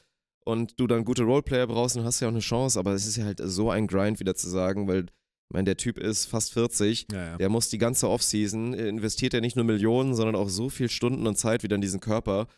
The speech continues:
Speaker 2: Ja, der
Speaker 1: um
Speaker 2: sitzt
Speaker 1: den
Speaker 2: wahrscheinlich
Speaker 1: halt wieder
Speaker 2: jetzt
Speaker 1: so
Speaker 2: gerade
Speaker 1: zu
Speaker 2: auf dem
Speaker 1: halten.
Speaker 2: Rad, um sich zu regenerieren und dann geht's
Speaker 1: Ja,
Speaker 2: wieder los.
Speaker 1: irgendwie so,
Speaker 2: Ja.
Speaker 1: ne? Und
Speaker 2: Ja.
Speaker 1: vielleicht überlegt er halt das erste Mal, Mensch, ich könnte mir jetzt einfach auch mal ein bisschen den Bimbam baumeln lassen, könnte vielleicht auch irgendwo nochmal einen Ring chasen und da der fünftbeste Spieler sein oder so,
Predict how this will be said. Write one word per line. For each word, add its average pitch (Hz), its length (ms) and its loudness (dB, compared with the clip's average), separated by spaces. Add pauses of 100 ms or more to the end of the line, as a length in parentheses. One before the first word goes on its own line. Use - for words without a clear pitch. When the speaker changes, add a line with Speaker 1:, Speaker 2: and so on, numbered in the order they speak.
Speaker 2:
Ja, 98 80 -14
der 101 80 -6
Speaker 1:
um 104 60 0
Speaker 2:
sitzt 107 100 0
Speaker 1:
den 107 40 4
Speaker 2:
wahrscheinlich 110 340 4
Speaker 1:
halt 107 60 4
wieder - 60 8
Speaker 2:
jetzt 95 60 2
Speaker 1:
so - 60 2
Speaker 2:
gerade 156 200 4
Speaker 1:
zu - 60 -
Speaker 2:
auf - 100 4
dem 151 80 -2
Speaker 1:
halten. - 80 0
Speaker 2:
Rad, 156 120 0
um 160 140 -2
sich 139 140 -2
zu 151 100 -2
regenerieren 147 520 2
und 156 80 0
dann 147 120 2
geht's 107 120 4
Speaker 1:
Ja, 120 120 4
Speaker 2:
wieder 120 80 6
los. 135 80 8 (100)
Speaker 1:
irgendwie 127 60 4
so, 123 160 4
Speaker 2:
Ja. 123 120 4
Speaker 1:
ne? 117 220 2
Und 131 80 0 (180)
Speaker 2:
Ja. 113 80 -6
Speaker 1:
vielleicht 147 320 0
überlegt 165 300 0
er 151 80 2
halt 110 80 0
das 110 100 0
erste 123 300 0
Mal, 123 120 0
Mensch, 139 300 -2
ich - 120 -12
könnte 143 260 -4
mir 120 180 -2
jetzt 127 160 0
einfach 123 200 -2
auch 127 120 2
mal 135 220 2
ein 127 80 -4
bisschen 135 220 -2
den 123 100 0
Bimbam 131 300 0
baumeln 123 320 2
lassen, 120 340 -2 (380)
könnte 127 180 0
vielleicht 120 300 2
auch 110 100 0
irgendwo 120 340 2
nochmal 117 300 2
einen 107 260 0
Ring 131 220 4
chasen 131 560 2
und 110 160 -2
da 113 160 4
der 113 240 4
fünftbeste 131 500 0
Spieler 143 300 0
sein 131 260 2
oder 123 180 2
so, 123 240 2